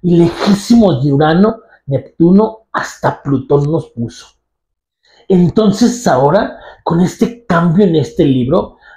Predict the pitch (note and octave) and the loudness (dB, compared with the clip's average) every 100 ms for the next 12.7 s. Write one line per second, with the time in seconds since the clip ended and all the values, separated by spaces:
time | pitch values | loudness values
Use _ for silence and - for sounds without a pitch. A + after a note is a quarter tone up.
0 | - D3+ - D3 - C#3+ C#3+ G3 D#3+ E3 | -6 -6 -4 -10 -6 -4 0 2 0 0
1 | D3 C#3+ E3+ - - D#3 - B2+ A2+ B2+ | -2 0 0 -2 -6 -8 -4 -4 -4 -2
2 | D3 A3 B3 - _ _ _ _ - C#3+ | 0 0 -2 -12 _ _ _ _ -10 -2
3 | D3+ C#3 E3 - - G3+ F#3 F3+ E3+ - | 0 0 -2 -4 -2 0 2 2 0 -6
4 | - F3+ F3+ D3 - - _ _ _ - | -4 0 2 0 -2 -20 _ _ _ -16
5 | B3+ - - A3+ G#3+ G3+ - - B3 G#3 | -14 -10 0 2 2 -2 -8 0 4 4
6 | F3+ E3 G3 F3 D3+ E3+ A#2 - _ _ | 4 4 2 2 -2 -4 -4 -8 _ _
7 | _ _ - F3+ A3+ A3 E3+ G#3 G3 G3 | _ _ -2 2 2 2 2 2 2 -2
8 | - B2 B2 A#2 A2+ G2+ _ _ - E3 | -2 -2 0 -2 -4 -10 _ _ -8 -6
9 | C#3 - E3+ - - G#3 F#3+ E3 E3 E3 | -6 -4 -6 -6 -10 0 2 2 -2 -4
10 | - C3+ - _ _ - - E3+ - F3 | -6 -12 -12 _ _ -16 -4 -4 -2 -2
11 | D#3+ F3+ F#3 G#3 G3 D#3+ C#3 C3+ A#2+ D3+ | 0 2 2 2 2 0 -4 -8 -4 0
12 | D#3 E3+ D3 C3 B2+ C3+ | 0 0 -4 -4 0 0